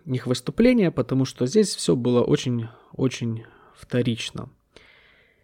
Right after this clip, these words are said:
Я не знаю, почему их поставили четвертыми,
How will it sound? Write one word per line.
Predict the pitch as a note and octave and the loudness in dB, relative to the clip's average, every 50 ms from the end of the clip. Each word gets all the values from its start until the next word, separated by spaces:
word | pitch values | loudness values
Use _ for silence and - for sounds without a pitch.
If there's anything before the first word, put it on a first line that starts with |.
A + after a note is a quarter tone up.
| _ _ _ _ _ | _ _ _ _ _
Я | - D3+ E3+ | 2 4 6
не | F3+ E3 | 6 6
знаю, | D3 D3+ C3+ B2 | 6 6 4 4
почему | - - - C#3 B2+ | 2 0 0 0 0
их | B2 B2 | 0 0
поставили | B2+ - - - B2 A#2+ A#2 A2+ A2+ A2+ A2 A2+ A2+ - - _ _ _ _ | -2 -6 0 2 4 4 4 4 2 0 -2 -2 -4 -8 -16 _ _ _ _
четвертыми, | - - - - E3+ G3+ A#3 A#3+ A3+ - D#3+ C#3+ C3+ B2 A#2+ A#2 A#2 | -12 -12 -4 4 8 8 8 8 6 2 2 2 2 0 -2 -4 -8